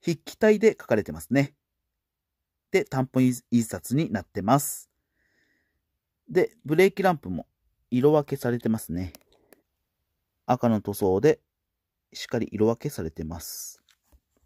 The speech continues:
こちらもしっかり色分けされてますね。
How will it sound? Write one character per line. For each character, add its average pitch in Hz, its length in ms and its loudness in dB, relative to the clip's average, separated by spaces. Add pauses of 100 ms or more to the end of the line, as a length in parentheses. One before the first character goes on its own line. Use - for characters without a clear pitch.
(2000)
こ - 100 -18
ち - 80 -4
ら 82 100 2
も - 200 -4 (420)
し - 100 -18
っ - 40 -20
か 90 100 -2
り - 100 -8
色 98 120 -2
分 87 100 -2
け - 80 -16
さ - 100 -6
れ 92 80 -4
て - 100 -8
ま 85 100 -6
す - 120 -8
ね。 135 280 2